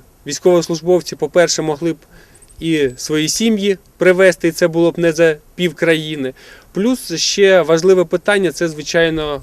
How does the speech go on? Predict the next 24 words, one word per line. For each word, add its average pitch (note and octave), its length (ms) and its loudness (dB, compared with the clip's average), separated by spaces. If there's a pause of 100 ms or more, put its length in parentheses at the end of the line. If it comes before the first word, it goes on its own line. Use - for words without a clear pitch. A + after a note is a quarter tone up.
мобільність. C#3+ 840 -6
Бо D3 420 0 (140)
батальйон E3 720 0
є F3 240 0
один D#3 480 -2
із, C#3+ 260 -8
е, C#3+ 420 -2
с-, - 180 -20 (100)
найбоєздатніших D#3+ 1000 0
підрозділів B2 640 -6
Збройних A2+ 400 -8
сил A2+ 200 -12
України. G#2+ 480 -12 (500)
Тому F#3+ 400 2
нам F3+ 220 2
було F3+ 220 4
дуже F3 280 0
важливо, F3 540 0
щоб, E3 280 -2 (120)
е, C#3 360 0 (440)
було F3 260 4
місце, A3 420 0
звідки E3+ 460 -2
ми E3+ 280 4